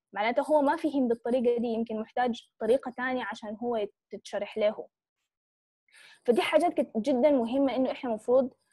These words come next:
آه، ندرب عليها الأساتذة. غير كده إحنا مفروض ندربهم على وسائل بديلة، يعني لا لما أنا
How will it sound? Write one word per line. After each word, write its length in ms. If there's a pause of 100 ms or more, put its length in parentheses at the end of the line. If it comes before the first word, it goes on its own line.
(280)
آه، 180
ندرب 420
عليها 320
الأساتذة. 560 (1200)
غير 260
كده 160
إحنا 180
مفروض 280
ندربهم 600
على 200
وسائل 420
بديلة، 380
يعني 240
لا 200
لما 140
أنا 80